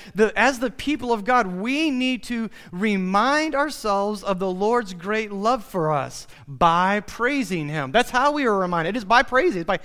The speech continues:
gathering to bless the name of the Lord. That, that's, by the way, that's what that means, bless the Lord. Like Pastor John said earlier, it's to, it means to praise Him. It's to praise Him with a sense of thankfulness.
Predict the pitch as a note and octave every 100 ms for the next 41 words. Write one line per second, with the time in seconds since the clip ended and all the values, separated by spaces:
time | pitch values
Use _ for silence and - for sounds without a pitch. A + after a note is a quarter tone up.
0 | - F3 F#3+ B3+ D4 G3+ D#3+ F#3 B3 D4+
1 | - G#3+ A#3+ D4 A3 F#3+ A#3 E4+ D#4+ B2+
2 | - _ _ _ _ _ _ _ _ _
3 | _ _ _ _ _ _ - G#3+ A3+ A#3+
4 | F#3+ A3+ A3+ A3 A3+ A3 A3 G3+ G#3+ F#3
5 | F#3+ G#3 A3 D4 E3 C#3+ F#3 G3+ - B3
6 | C4+ D#4 D#3 C3 G3 - F#3+ G3+ G#3 G#3
7 | A3+ - A#3+ A3+ B3+ F3 F3+ - F#3+ F#3
8 | - C3 G3+ A3+ A3 A#3 F#3 - A3+ C4
9 | D4 B3+ - D3 C#3 E3 G3+ D4 D4+ D4
10 | G#3 - B3 F#3 - A3+ A#3 - D#3 C3
11 | E2 - - -